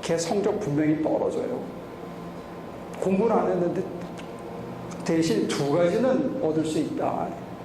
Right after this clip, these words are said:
뭐냐? 딸내미가 엄마한테 두 가지 말을 할 것 같아요.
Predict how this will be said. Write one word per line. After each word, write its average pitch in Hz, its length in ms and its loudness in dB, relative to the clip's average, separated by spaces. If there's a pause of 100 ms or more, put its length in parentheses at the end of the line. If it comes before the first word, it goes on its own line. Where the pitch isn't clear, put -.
(440)
뭐냐? 160 460 2 (960)
딸내미가 170 840 4 (420)
엄마한테 156 920 2 (160)
두 147 220 -2
가지 165 280 4
말을 156 300 4
할 156 140 0
것 147 140 2
같아요. 131 480 2